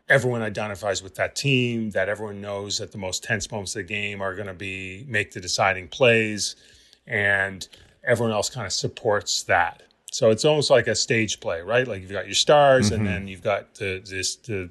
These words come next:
Speaker 1: supporting cast that make this thing, everything go smoothly. The Raptors don't have a single player like that. They are trying, and, and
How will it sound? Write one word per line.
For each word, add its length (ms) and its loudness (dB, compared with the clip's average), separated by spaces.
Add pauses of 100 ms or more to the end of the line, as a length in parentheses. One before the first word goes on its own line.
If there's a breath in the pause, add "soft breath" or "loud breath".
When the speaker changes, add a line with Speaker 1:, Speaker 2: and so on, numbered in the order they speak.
(100)
Speaker 1:
supporting 540 0
cast 420 0
that 160 -6 (460 soft breath)
make 220 -4
this 200 -4
thing, 240 -8
everything 280 -4
go 100 -6
smoothly. 640 -2 (500 loud breath)
The 60 -4
Raptors 800 2 (140)
don't 200 6
have 220 4
a 60 0
single 280 -4
player 280 0
like 220 -4
that. 260 -14 (480 soft breath)
They 240 6
are 380 4 (120)
trying, 680 2
and, 260 -10
and 300 -12